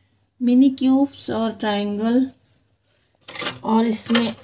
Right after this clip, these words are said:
मैं कल दिखाना भूल गई थी खोल के, ये है chips, तीनों कलर में chips है। ये White है, red है और black, ये chips है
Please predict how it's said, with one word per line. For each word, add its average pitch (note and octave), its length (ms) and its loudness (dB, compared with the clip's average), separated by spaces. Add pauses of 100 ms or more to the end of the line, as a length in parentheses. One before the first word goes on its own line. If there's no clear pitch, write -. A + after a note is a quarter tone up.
(120)
मैं A3+ 180 4
कल A3 260 4
दिखाना G3 420 0
भूल G#3 260 4
गई G3 220 0
थी G#3 180 -2
खोल G3 320 0
के, G3+ 140 -6 (320)
ये G#3+ 180 0
है B3 240 -2
chips, C4 380 -6 (1300)
तीनों B3+ 260 2
कलर A#3+ 240 -4
में A#3+ 200 -2
chips A3+ 360 -8
है। F#3+ 120 -6
ये F#3 160 -12 (120)
White F#3+ 460 -8
है, G#3+ 320 -2 (1500)
red G#3+ 260 -6
है A#3+ 380 -4
और A3+ 280 -4
black, F3+ 520 -6 (260)
ये G3+ 180 -16
chips F#3+ 360 -10
है - 160 -10